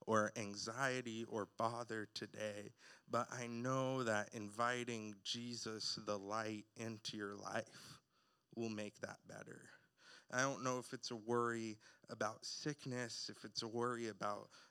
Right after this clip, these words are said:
uh, just, just safety or, or finances or anything, but if we invite the light into the dark places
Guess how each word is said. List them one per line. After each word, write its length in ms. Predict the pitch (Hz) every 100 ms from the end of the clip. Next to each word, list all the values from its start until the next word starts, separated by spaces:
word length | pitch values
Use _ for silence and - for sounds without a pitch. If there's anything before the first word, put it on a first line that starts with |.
| -
uh, 60 | 113 - -
just, 380 | 123 117 - - - 120
just 320 | 117 - -
safety 800 | 151 156 - - 131 127 123 117
or, 320 | 107 98 98 - - -
or 420 | - 110 104 101 - - -
finances 1600 | 151 165 160 143 131 127 - - 123 113 110 107 101 - - - -
or 340 | 110 104 104 113 _ -
anything, 720 | 160 147 135 - 107 104 107 - - - -
but 140 | 127 -
if 240 | 131 -
we 300 | 127 135 139 -
invite 560 | 123 113 104 117 151 156 -
the 100 | 123
light 460 | 113 107 117 110 104 -
into 300 | 113 113 117
the 140 | 110
dark 280 | 104 107 117 - -
places 720 | 120 113 - 101 110 -